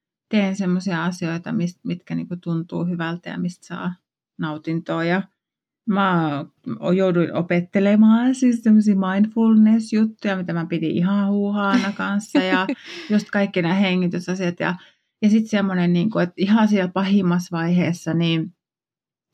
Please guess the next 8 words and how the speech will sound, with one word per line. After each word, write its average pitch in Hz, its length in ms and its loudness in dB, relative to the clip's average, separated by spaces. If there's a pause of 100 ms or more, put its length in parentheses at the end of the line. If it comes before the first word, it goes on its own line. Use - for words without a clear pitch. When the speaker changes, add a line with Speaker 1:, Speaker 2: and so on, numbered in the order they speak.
(140)
Speaker 1:
mulle 175 400 4
opastettiin, 170 800 -4
että 175 380 -4 (800)
sekin 196 500 -2
on 175 100 2
niin 165 200 -4
kuin, 175 260 -2
että, 180 200 -6